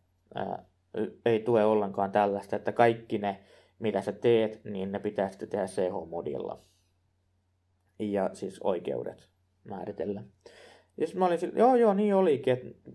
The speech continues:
mä en muistanut sitä, koska sit on niin pitkä aika, kun mä oon viimeksi montannut mitään X F S L. Niin mä vaan ihmettelin sit, okei, joo, joo, et ei,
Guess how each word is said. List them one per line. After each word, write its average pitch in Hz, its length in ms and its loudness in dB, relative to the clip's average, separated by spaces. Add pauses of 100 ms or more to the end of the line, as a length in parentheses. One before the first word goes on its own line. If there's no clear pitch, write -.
(180)
mä 143 180 6
en 139 60 2
muistanut 127 500 2
sitä, 113 260 0
koska 110 300 -4 (200)
sit 117 220 -4
on 113 80 2
niin 117 120 -4
pitkä 117 300 0
aika, 107 180 2
kun 104 120 -10
mä 104 60 -2
oon 95 100 -2
viimeksi 95 380 -4
montannut 95 440 -4
mitään 95 380 -4
X - 40 -18
F 101 240 -10
S - 200 -16
L. 92 120 -4 (600)
Niin 107 240 -4
mä 117 200 -2
vaan 107 180 4
ihmettelin 104 480 -4
sit, 101 200 -8
okei, 156 320 4
joo, 139 140 2
joo, 120 200 0
et - 140 -8
ei, 117 300 -4